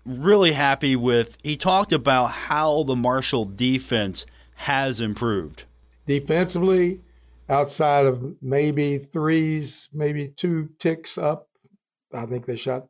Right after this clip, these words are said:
Speaker 2: fif-, thirty-five point something. If it was thirty-three point something, that'd be great.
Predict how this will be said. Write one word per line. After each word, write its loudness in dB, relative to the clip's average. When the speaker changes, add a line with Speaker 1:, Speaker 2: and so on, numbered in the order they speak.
Speaker 2:
fif-, -4
thirty-five 0
point -8
something. -10
If -6
it 4
was -8
thirty-three 2
point 0
something, -2
that'd -2
be 0
great. 2